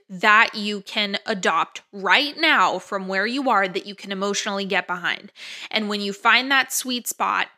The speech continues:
you'll start moving in the direction that you want to go. That's how you balance them both. But I would put an emphasis on you do want to find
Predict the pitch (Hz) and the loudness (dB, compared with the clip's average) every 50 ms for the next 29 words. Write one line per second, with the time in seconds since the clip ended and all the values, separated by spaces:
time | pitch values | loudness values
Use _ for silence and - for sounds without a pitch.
0 | _ _ - 214 226 214 208 - - 240 214 - - 208 214 220 226 196 220 208 | _ _ -6 -2 -2 -2 -2 0 0 2 2 0 0 -2 -4 -4 -2 -2 -2 -4
1 | 202 202 190 196 185 175 190 185 180 185 - - 214 190 185 180 - 185 190 175 | -4 -4 -6 -6 -4 -2 0 -2 -2 -2 -2 -6 -6 -6 -8 -10 -10 -10 -8 -8
2 | 180 170 - - - 196 175 - - - - _ - - _ _ - 190 208 202 | -8 -8 -8 -10 -10 -6 -4 -4 -6 -6 -8 _ -20 -20 _ _ -4 4 6 6
3 | 196 247 277 - - - 247 226 226 208 208 196 180 202 185 190 190 190 190 196 | 6 6 4 0 0 0 0 0 0 -2 -4 -4 -2 0 0 0 0 -2 -4 -6
4 | - - - 185 185 180 175 180 147 - - - - - - _ _ - - - | -8 -10 -10 -8 -8 -4 -2 -2 -2 -2 -4 -8 -14 -20 -20 _ _ -20 -20 -20
5 | - _ _ _ _ _ _ _ _ - 208 190 233 220 214 208 220 214 220 220 | -20 _ _ _ _ _ _ _ _ -10 -4 0 4 4 6 4 4 2 0 -4
6 | 202 185 _ - 285 269 277 254 240 226 220 - 220 220 - - 233 220 - - | -4 -6 _ -6 -4 -2 -2 -2 -2 0 0 0 0 -2 -4 -8 -8 -6 -4 -4
7 | 208 208 - 226 196 202 196 196 202 _ _ _ 208 214 226 220 190 220 269 269 | -4 -4 -4 -4 -4 -4 -4 -6 -10 _ _ _ -4 -4 -2 -2 0 0 0 0
8 | 240 226 220 190 220 - 247 220 - - 208 202 196 196 190 190 - | 0 0 0 0 -2 -2 -6 -4 -2 0 0 0 0 -2 -6 -10 -14